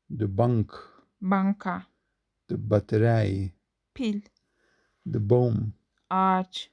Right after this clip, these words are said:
Speaker 1: De brug.
Speaker 2: Köprü.
Speaker 1: De grap.
Speaker 2: Şaka.
Speaker 1: De grond.
Speaker 2: Yer.
Speaker 1: De kopie.
Speaker 2: Kopya.
Speaker 1: Merken.
Speaker 2: Fark etmek.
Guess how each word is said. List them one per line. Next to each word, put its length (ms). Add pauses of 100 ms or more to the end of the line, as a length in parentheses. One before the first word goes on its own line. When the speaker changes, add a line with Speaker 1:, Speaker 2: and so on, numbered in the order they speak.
(300)
Speaker 1:
De 220
brug. 500 (280)
Speaker 2:
Köprü. 540 (640)
Speaker 1:
De 80
grap. 480 (360)
Speaker 2:
Şaka. 600 (580)
Speaker 1:
De 40
grond. 600 (380)
Speaker 2:
Yer. 640 (540)
Speaker 1:
De 240
kopie. 400 (460)
Speaker 2:
Kopya. 560 (500)
Speaker 1:
Merken. 800 (400)
Speaker 2:
Fark 340
etmek. 540